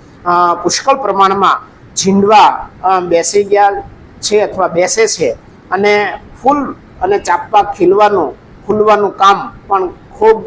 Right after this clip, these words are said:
ચાલે છે. આવા તબક્કે પાક માટે એનો રિપ્રોડક્ટિવ સ્ટેજ દરમિયાન એમને વધુ ચાપા બેસાડવા માટે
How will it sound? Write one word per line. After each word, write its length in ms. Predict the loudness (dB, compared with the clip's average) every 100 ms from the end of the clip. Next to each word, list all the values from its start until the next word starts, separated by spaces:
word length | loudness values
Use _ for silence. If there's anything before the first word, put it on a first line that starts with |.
| -12 -4
ચાલે 320 | 0 0 -2
છે. 220 | -4 -10 -12 -18 -20 -20 -20 -20 -6 0
આવા 240 | 4 4
તબક્કે 760 | 2 -2 -2 -2 -2 -2 -4 -12 -20 -20 -20 -20 0
પાક 280 | 2 2 2
માટે 520 | -2 0 0 -2 -4 -14 -20 -10 -4
એનો 200 | 0 4 4 2 2
રિપ્રોડક્ટિવ 680 | 0 0 0 0 -2 -4 -6
સ્ટેજ 440 | -4 0 0 0
દરમિયાન 480 | 0 2 2 -2 -2 -8 -20 -20 -20 -6
એમને 400 | -4 -2 0 0
વધુ 340 | 0 0 2 2
ચાપા 440 | 2 -2 0 -2
બેસાડવા 480 | 0 0 0 0 0
માટે 460 | -2 -4 -2 -4